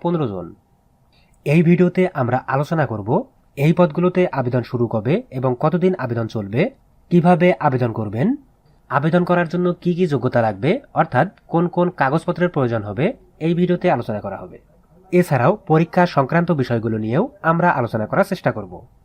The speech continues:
প্রিয় বন্ধুরা, আপনারা যদি আমাদের চ্যানেলে নতুন হয়ে থাকেন, তাহলে প্রতিনিয়ত এমন নতুন নতুন সার্কুলারগুলো দেখতে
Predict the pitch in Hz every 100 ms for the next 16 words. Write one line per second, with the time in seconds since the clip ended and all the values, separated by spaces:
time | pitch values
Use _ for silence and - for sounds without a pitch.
0 | _ _ _ _ 156 185 143 110 110 185
1 | 254 - 147 165 170 170 180 175 - 127
2 | 151 170 175 175 170 135 180 139 117 107
3 | 147 247 - _ _ _ 131 139 160 165
4 | 165 - 160 180 139 110 151 254 - -
5 | 143 156 147 147 180 180 180 180 135 135
6 | 120 120 113 107 147